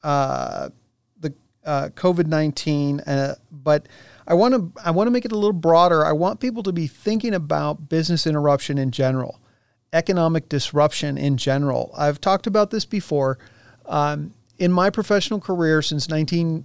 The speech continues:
eighty-seven-ish, I have never gone more than eight years without a serious economic disruption. Um, whether, uh, you know, it didn't matter what industry I was talking about or, or, uh, anything like that. It was,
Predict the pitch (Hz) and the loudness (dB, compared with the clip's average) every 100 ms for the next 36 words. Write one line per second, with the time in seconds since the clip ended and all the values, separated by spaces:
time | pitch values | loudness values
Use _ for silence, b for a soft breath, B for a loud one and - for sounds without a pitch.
0 | - 156 156 160 156 139 - 170 151 147 | -6 -4 -2 -2 -6 -6 -2 2 2 2
1 | 143 143 - B B B B B 156 170 | 0 -2 -6 B B B B B -2 2
2 | 202 170 175 180 202 175 170 165 165 165 | 2 2 2 2 2 2 2 2 2 2
3 | 156 - 165 170 170 165 160 147 147 143 | 0 -2 -2 -2 -2 0 0 -4 -2 -2
4 | 139 - 147 143 143 143 135 131 127 127 | -2 -2 -2 0 0 -2 -4 -4 -4 -4
5 | - 113 131 123 - 123 117 _ _ _ | -6 -4 -2 -2 -6 -10 -14 _ _ _
6 | - 135 127 135 - 160 143 131 127 - | -8 -6 -6 -8 -10 0 0 2 -2 -2
7 | 143 - 135 131 - 139 143 160 156 156 | -4 -2 -4 -4 -2 -4 -2 -2 -2 0
8 | 151 143 139 170 180 170 165 - 165 156 | 2 0 2 2 2 -2 -2 -2 -2 -2
9 | 147 143 143 - 147 151 147 143 139 143 | 0 0 -2 -2 -4 -2 -4 0 0 0
10 | 131 123 123 - 135 131 127 120 117 _ | -2 -2 -4 -6 -4 -2 -2 -4 -6 _
11 | _ _ _ _ 143 127 127 127 127 - | _ _ _ _ -2 0 0 -2 -4 -8
12 | _ 156 160 185 175 170 147 143 139 | _ -2 0 0 0 0 -2 0 -2